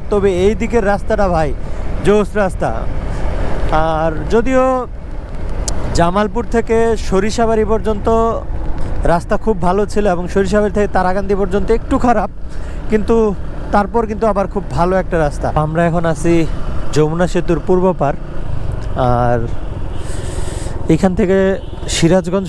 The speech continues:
হচ্ছে বাইশ কিলো এবং সিরাজগঞ্জ থেকে কিন্তু বগুড়া হচ্ছে ষাট কিলো। আর বামে এদিকে হচ্ছে যমুনা সেতু পূর্ব স্টেশন। আর আরাম শেষ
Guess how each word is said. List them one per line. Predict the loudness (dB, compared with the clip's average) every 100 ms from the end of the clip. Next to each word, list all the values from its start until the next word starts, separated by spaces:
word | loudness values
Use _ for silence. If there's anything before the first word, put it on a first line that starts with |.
| -4
হচ্ছে | -2 -2 0 2
বাইশ | 2 0 -2 -4
কিলো | 0 2 2
এবং | 0 -2 -2
সিরাজগঞ্জ | 2 2 2 2 0 0 0
থেকে | 0 2 0
কিন্তু | 0 2 2 4 2 -4 -6 -6 -6 -6 -6 -4 -4 -4 -6 -6 -4 2
বগুড়া | 2 4 2
হচ্ছে | 2 -2 -2
ষাট | 0 0 -2
কিলো। | -2 -2 0 0 2
আর | 2 0 -4 -6 -6 -4 0
বামে | 2 4 2
এদিকে | 2 2 2 2
হচ্ছে | 0 2 2 2 2
যমুনা | 2 2 2 0
সেতু | 0 0 0
পূর্ব | 2 2 2 0
স্টেশন। | 2 0 2 0 0 -2 -2 -4 -4 -4 -4 -4 -6 -4 -4 -4 -4 -4 -2 -2 0 2
আর | 2 0 -2 -2 -2 0 2
আরাম | 2 0 0
শেষ | 0